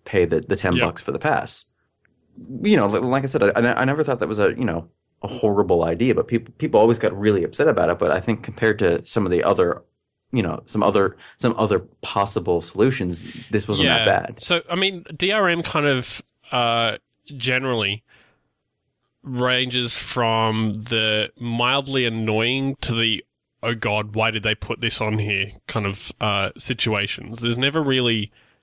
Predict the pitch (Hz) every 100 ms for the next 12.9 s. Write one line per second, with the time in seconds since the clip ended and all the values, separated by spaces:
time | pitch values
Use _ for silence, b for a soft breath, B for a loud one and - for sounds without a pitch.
0 | - 131 147 175 175 143 127 110 110 107
1 | - - 113 110 117 117 123 117 120 120
2 | 120 120 117 117 120 _ _ _ _ -
3 | 120 131 131 151 151 131 123 117 110 -
4 | 113 107 104 98 b b b b _ -
5 | 98 - 120 131 127 113 110 - 107 101
6 | 98 - 113 117 110 104 107 98 98 104
7 | 98 104 - 107 104 101 101 101 110 -
8 | 107 104 110 - 127 110 110 - 104 98
9 | 117 98 95 - 117 107 104 101 107 101
10 | 101 - 107 104 - 98 98 98 - 101
11 | - 101 98 _ - 117 110 110 104 104
12 | 101 104 101 98 104 113 107 101 101